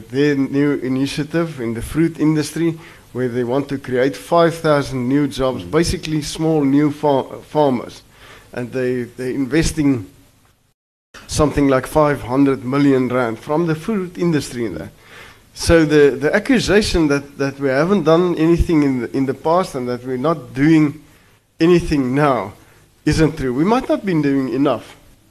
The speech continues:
Speaker 1: but then let's speed up the process. Even when we, when we spoke to the Secretary General, uh, he said, "But, but this shouldn't be voluntary.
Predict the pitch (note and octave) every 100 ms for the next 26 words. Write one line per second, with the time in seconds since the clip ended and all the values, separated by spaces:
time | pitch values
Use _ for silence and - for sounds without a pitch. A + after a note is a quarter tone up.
0 | _ _ _ C3 A#2 D3+ D3 D3+ - E3
1 | D#3 C#3 G#2 A#2+ C3 B2+ B2+ A#2 - -
2 | - - - - - E3+ F3+ F3 D#3 D#3
3 | D3+ C#3 B2+ C#3+ C#3 C#3 C3 A#2 - F3+
4 | F3 D3+ C#3+ C3 B2 D#3+ D3+ D#3+ D#3+ D3
5 | C#3 C#3 D3+ E3 F#3 E3+ - - - -
6 | - - - B2 B2+ A#2 C#3 D3+ - D3+
7 | B2 C3 - - C3+ - D#3 - F3 D3+
8 | D3+ C3+ A2 B2+ B2+ A#2 A2 G2